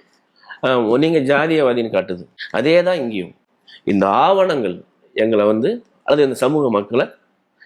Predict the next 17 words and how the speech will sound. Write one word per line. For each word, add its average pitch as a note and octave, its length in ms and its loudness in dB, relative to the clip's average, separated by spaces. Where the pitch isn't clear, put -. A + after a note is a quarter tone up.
இழிவுபடுத்துகிறது. G#2 1000 -2
காலங்காலம், E3 580 -2
கிட்டத்தட்ட D#3 340 0
ஆயிரத்தி E3 480 0
முந்நூறு C#3 360 2
ஆண்டுகளாக A#2+ 880 2
இது C3+ 220 2
பயன்படுத்தப்பட்டு G2 840 -2
வருது. G2 160 -6
ஆகவே G#2 600 -2
இந்த G#2 220 0
சொல்லிலிருந்து C#3 520 0
உங்களை F#2 220 -2
விடுவிக்கிறேன். F2 440 -4
இந்த G2+ 160 -2
சொல்லின் G3+ 480 0
வழியாக A2+ 420 0